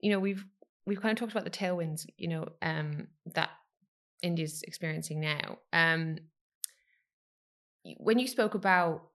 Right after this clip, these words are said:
this is kind of his-, historical, but in, <laughs> in the now, um, the,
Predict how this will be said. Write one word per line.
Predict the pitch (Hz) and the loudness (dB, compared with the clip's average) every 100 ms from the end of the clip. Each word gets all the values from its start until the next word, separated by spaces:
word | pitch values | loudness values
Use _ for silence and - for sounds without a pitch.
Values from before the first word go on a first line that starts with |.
| _ _ - | _ _ -6
this | 196 | -2
is | 214 | 2
kind | 247 214 | 4 2
of | 185 - | 0 -6
his-, | 175 185 165 - - 190 | -4 -2 -2 -6 -12 -8
historical, | 165 190 175 170 143 | -2 4 4 2 -4
but | 143 143 - _ _ 165 | -2 -4 -4 _ _ -4
in, | 156 160 - | -4 -4 -10
<laughs> | - 165 | -6 -2
in | 160 | 0
the | |
now, | 151 135 123 - | 2 0 0 -2
um, | - 160 160 156 - _ _ - _ | 2 4 2 -4 -12 _ _ -20 _
the, | 208 196 180 175 | 2 4 6 4